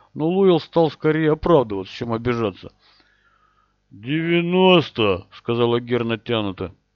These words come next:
"Девяносто лет", сказала Гер натянуто.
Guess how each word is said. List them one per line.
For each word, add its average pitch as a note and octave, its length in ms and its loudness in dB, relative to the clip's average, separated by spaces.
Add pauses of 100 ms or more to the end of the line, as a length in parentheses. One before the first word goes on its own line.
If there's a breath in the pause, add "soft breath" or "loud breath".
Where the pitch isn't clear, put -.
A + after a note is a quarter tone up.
(440)
"Девяносто B2+ 1120 2
лет", C#3 400 2 (320)
сказала A#2+ 480 -2
Гер A#2 240 -2
натянуто. G#2+ 640 -6